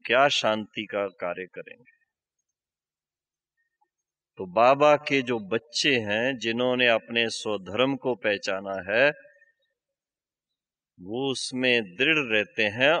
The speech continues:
और प्राकृतिक रूप से रहते हैं, नेचुरल। कोई भी सामने आए तो कभी ये मन में ना आए, ये मुसलमान है, ये हिंदू है,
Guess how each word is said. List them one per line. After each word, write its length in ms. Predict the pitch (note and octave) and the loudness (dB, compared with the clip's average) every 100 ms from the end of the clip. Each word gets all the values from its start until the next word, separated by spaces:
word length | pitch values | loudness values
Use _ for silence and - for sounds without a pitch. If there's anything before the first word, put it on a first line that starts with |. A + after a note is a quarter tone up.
| - | 0
और 520 | B2 B2+ C#3 D3+ E3 | 4 6 6 4 2
प्राकृतिक 960 | - - C3+ C3 - - E3+ E3+ - F3 D#3 | -4 -6 2 2 2 -2 -4 -2 -4 -4 -8
रूप 320 | A2 C3 F3 | -6 -4 -4
से 280 | - - B2 | -6 -6 -6
रहते 340 | F#2+ E2 - | -6 -10 -18
हैं, 140 | D2 - _ _ | -20 -20 _ _
नेचुरल। 600 | G2+ B2 D#3+ - C#3+ F#2 - _ _ _ _ _ _ _ _ _ _ _ _ _ | -2 2 2 2 -2 -4 -8 _ _ _ _ _ _ _ _ _ _ _ _ _
कोई 280 | A#2 C3 C#3+ | -2 0 0
भी 120 | C3+ | -2
सामने 560 | - A#2+ A#2+ A2+ A2 | -2 -2 -2 -2 -2
आए 380 | G#2 G#2+ B2+ D3+ | 0 4 4 4
तो 240 | D3+ C3+ B2+ - | 2 -2 -4 -2
कभी 340 | A2+ A#2+ A#2+ | -2 -2 0
ये 80 | A#2+ | 0
मन 240 | A2 G#2+ | 0 -4
में 180 | G#2+ A2 | -4 -4
ना 200 | G#2+ G2+ | -2 0
आए, 180 | G#2 A#2 | 2 4
ये 260 | B2 A2+ G#2 | 4 2 -4
मुसलमान 680 | G#2 - A2+ G#2+ G2+ G2+ | -6 -8 -8 -6 -4 -2
है, 120 | G#2+ A2+ | -2 -2
ये 140 | G#2 | -4
हिंदू 520 | F#2 F#2+ G2+ G#2 G2+ | -6 -10 -10 -10 -4
है, 220 | A2 A#2 | -2 -2